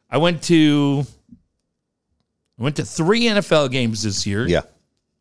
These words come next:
Speaker 1: And that was really fun. But this probably more because I had both guys with me and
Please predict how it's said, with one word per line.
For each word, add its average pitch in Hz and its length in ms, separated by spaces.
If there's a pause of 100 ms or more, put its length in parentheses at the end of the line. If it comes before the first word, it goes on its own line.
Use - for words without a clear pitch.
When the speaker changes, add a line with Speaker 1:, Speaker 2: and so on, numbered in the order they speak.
(140)
Speaker 1:
And 131 200
that 180 180
was 190 220
really 175 380
fun. 120 580 (840)
But 131 200
this 254 320
probably 180 520
more 185 960 (120)
because 147 360
I 151 100
had 147 240
both 190 260
guys 165 440
with 147 260
me 139 580 (680)
and 113 760